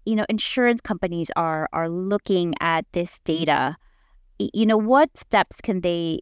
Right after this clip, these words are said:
they do to really leverage the trends that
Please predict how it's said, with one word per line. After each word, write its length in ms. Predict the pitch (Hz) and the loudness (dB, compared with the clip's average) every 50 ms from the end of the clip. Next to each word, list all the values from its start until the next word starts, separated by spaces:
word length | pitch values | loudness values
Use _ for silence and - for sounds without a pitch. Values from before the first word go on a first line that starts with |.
| - - | -8 -10
they 240 | 185 185 190 190 185 | -4 -2 -2 -2 -2
do 400 | 170 - 190 185 180 180 180 - | -2 -2 0 0 2 0 0 -2
to 180 | - - 180 | -4 -6 -4
really 540 | 160 175 175 170 160 170 165 160 156 156 - - _ _ _ _ _ _ | -2 0 -2 0 0 0 0 0 -2 -4 -6 -10 _ _ _ _ _ _
leverage 560 | 185 185 190 175 175 165 196 202 190 - - - | -6 0 2 2 2 4 2 0 0 -2 -2 -6
the 80 | 170 | -6
trends 600 | - - - - 175 165 165 165 165 160 143 - - | -6 -6 -4 -2 0 0 0 0 -2 -2 -4 -4 -2
that 560 | - 151 151 147 147 147 147 147 147 - - | 0 2 2 2 2 2 2 2 0 -2 -4